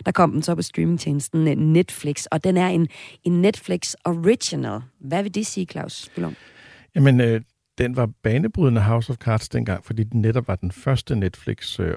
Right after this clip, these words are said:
Speaker 2: original der i, øh, februar tyve tretten. Og det var en del af den der strategi, der var oppe i, øh, Reed Hastings hoved, at først D V D, og så løste det tekniske sig ud på internettet. Og da han så fik succes med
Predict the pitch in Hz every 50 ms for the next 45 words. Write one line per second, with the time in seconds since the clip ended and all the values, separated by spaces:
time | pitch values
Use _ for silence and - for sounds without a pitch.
0 | - - 92 90 92 92 - - - 104 90 82 - - 90 - - - _ _
1 | - 101 90 82 80 80 76 76 76 78 78 78 - - - - - 98 92 90
2 | - 80 - - - - 101 95 - - - 92 82 82 - 87 87 - - 120
3 | 120 131 127 123 117 123 113 110 113 113 113 110 117 - 101 98 - - - 98
4 | 95 98 98 - 113 107 - - - 92 87 92 95 87 82 90 - 104 98 90
5 | 87 85 85 85 87 90 87 - 92 92 92 - - 101 104 101 - - 90 87
6 | 92 98 92 80 85 - - - 107 110 113 - _ _ - - 85 80 - -
7 | 120 123 139 - - _ - 95 95 - 113 104 101 95 101 101 95 - - 98
8 | - - 104 104 - - 120 - - 104 - - 107 - - - - - - -
9 | - - 131 117 110 113 113 - _ _ _ - - - - - - - - -
10 | - 120 104 101 98 110 104 - 123 117 - - 113 104 - - - - 107 -
11 | - 120 117 117 110